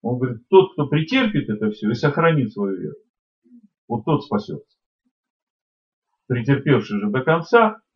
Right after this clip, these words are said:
спасётся. Написано, двенадцатый стих, «И по причине умножения беззакония во многих охладеет любовь».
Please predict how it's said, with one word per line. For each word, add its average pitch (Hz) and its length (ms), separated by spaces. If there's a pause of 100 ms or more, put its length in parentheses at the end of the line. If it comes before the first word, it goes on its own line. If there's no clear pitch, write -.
(180)
спасётся. - 600 (1700)
Написано, 123 800 (380)
двенадцатый 107 680
стих, 107 380 (760)
«И 131 80
по 131 160
причине 151 480
умножения 123 580
беззакония 113 840 (520)
во 110 160
многих 143 480
охладеет 110 640
любовь». 120 400